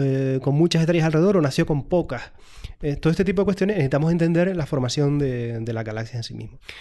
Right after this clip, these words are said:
Eso desde un punto de vista puramente astronómico, digamos. Si uno le quiere dar una visión más de contenido físico, de, de aprender de la física del universo,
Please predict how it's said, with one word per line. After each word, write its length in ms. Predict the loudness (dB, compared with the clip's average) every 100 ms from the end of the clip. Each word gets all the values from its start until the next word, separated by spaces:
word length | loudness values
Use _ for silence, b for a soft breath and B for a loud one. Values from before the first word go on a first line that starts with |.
| B
Eso 120 | 0
desde 80 | 2
un 40 | 4
punto 160 | 4
de 40 | 4
vista 260 | 2 0
puramente 680 | 2 4 4 2 2 2 2
astronómico, 720 | -4 0 2 4 2 -2 -8
digamos. 300 | -8 -8 -10 B B B B B
Si 160 | 0
uno 140 | 4 6
le 80 | 4
quiere 180 | 4
dar 240 | 4 2 2
una 380 | 2 2 2 2
visión 600 | 0 0 2 4 2 0 -6
más 480 | -2 2 4 2 -2 -4
de 220 | 0 2
contenido 680 | 2 2 2 4 4 2
físico, 520 | 0 -2 -2 0 2 2
de, 140 | 2
de 140 | 0
aprender 400 | -2 0 0 2 0
de 60 |
la 80 | -2
física 400 | -2 -4 0 0
del 80 | 2
universo, 520 | 2 2 0 -4